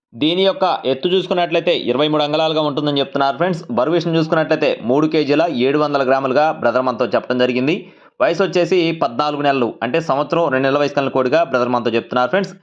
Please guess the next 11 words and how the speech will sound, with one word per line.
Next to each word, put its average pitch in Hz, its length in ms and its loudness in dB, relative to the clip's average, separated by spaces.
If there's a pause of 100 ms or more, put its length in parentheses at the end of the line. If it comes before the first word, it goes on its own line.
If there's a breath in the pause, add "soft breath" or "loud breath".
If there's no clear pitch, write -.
(360 loud breath)
దీని 196 220 0
కాస్ట్ 190 240 0
వచ్చేసి 175 340 2 (960)
ఏడు 160 200 2
వేల 190 160 2
రూపాయలుగా 175 320 2
చెప్పడం 156 300 0
జరిగింది 139 220 -2
ఫ్రెండ్స్. 190 200 0 (140)
సేతువా 156 340 2
కాస్ట్ 135 240 0